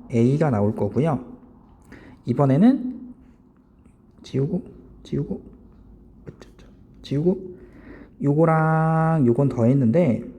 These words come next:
내가 또 대칭성으로 합을 내려고 너하고 같아지는 교점인 여기랑 여기를 더할게요. 얘네 둘이 더하면 이번에는 에프엑스의 축의 방정식인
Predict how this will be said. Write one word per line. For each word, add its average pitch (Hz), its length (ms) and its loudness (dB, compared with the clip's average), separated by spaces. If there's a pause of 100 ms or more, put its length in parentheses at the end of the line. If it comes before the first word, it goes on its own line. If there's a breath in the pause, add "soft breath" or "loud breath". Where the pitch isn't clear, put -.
(520)
내가 117 260 -4
또 185 120 0
대칭성으로 165 720 0
합을 180 200 0
내려고 110 680 0 (1160 loud breath)
너하고 160 580 2
같아지는 151 600 0
교점인 190 960 0 (140)
여기랑 123 840 -2 (840 soft breath)
여기를 127 420 0
더할게요. 113 720 -2 (580)
얘네 156 220 4
둘이 135 220 -2
더하면 120 720 0 (760 loud breath)
이번에는 165 760 0 (1200 loud breath)
에프엑스의 170 760 2
축의 - 240 -4
방정식인 139 1080 0